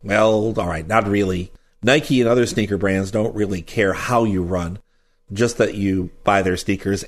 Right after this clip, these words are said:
and run. So, Doctor James Weber of the University of Arizona reports in the November issue of the Journal of Experimental Biology that humans run heel-toe and not toe-heel for a reason.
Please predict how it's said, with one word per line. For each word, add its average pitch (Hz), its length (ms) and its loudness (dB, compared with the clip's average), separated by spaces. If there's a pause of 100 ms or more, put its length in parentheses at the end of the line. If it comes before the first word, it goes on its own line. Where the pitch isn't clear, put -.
and 120 420 0
run. 85 440 -4 (880)
So, 120 360 2 (560)
Doctor 143 280 0
James 247 360 0
Weber 101 460 2
of 90 80 -8
the 98 80 -2
University 113 380 0
of 95 60 0
Arizona 95 600 0 (400)
reports - 500 0
in 110 60 -6
the 101 80 0
November 120 440 2
issue 101 440 -2
of 90 80 -2
the 90 80 -6
Journal 104 340 0
of 90 80 -4
Experimental 98 540 -2
Biology 90 680 -4 (480)
that 120 220 -2
humans 214 380 2
run 101 380 2 (300)
heel-toe 131 1000 2
and 107 160 0
not 120 400 0
toe-heel 120 960 0 (160)
for 95 340 -4
a 104 100 -4
reason. 101 460 -2